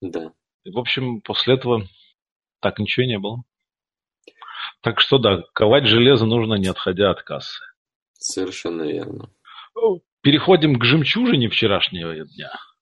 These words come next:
Speaker 1: Мгм.
Speaker 2: Встреча в Лос-Анджелесе.
Speaker 1: Да.
Speaker 2: Рэмс принимали Новый Орлеан и победили вполне заслуженно.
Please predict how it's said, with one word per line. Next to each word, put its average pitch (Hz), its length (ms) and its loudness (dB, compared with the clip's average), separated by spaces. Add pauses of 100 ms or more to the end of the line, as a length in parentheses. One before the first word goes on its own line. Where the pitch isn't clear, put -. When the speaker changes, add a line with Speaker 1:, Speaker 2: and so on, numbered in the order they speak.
Speaker 1:
Мгм. 92 680 -4 (100)
Speaker 2:
Встреча 120 520 2
в 110 80 0
Лос-Анджелесе. 117 880 -2 (720)
Speaker 1:
Да. 101 120 0
Speaker 2:
Рэмс 123 360 4
принимали 107 600 -2
Новый 104 360 0
Орлеан 101 640 -2 (760)
и 107 100 -6
победили 104 440 -4
вполне 117 400 0
заслуженно. 110 560 -4